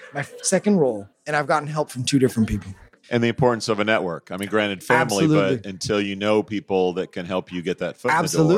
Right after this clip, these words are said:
Speaker 2: the door, you're, you're, you've got an uphill battle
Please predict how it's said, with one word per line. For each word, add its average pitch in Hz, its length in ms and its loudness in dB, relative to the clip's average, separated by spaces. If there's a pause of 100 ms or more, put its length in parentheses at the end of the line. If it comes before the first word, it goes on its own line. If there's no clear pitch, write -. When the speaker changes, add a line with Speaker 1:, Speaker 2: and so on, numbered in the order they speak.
(120)
Speaker 2:
the 123 60 -2
door, 104 60 -12 (120)
you're, 90 560 -2
you're, 92 420 -4
you've 90 180 -14
got 98 140 0
an 90 160 -12
uphill 92 320 -4
battle 90 440 -4